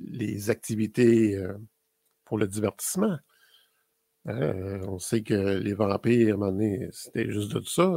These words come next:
Les gens se déguisaient en vampires à l'Halloween. Ceux qui font les courts-métrages, euh,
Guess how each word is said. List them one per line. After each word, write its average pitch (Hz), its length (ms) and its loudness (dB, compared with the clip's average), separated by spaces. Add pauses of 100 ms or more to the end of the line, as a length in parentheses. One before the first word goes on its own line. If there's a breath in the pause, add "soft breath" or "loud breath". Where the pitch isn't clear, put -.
Les 104 160 -2
gens 107 200 2
se - 140 -6
déguisaient 110 380 2
en 110 100 6
vampires 123 520 6
à 113 40 8
l'Halloween. 139 640 2 (1600 soft breath)
Ceux - 240 2
qui 113 120 -6
font 117 120 2
les 110 240 6
courts-métrages, 107 800 2
euh, 95 260 -6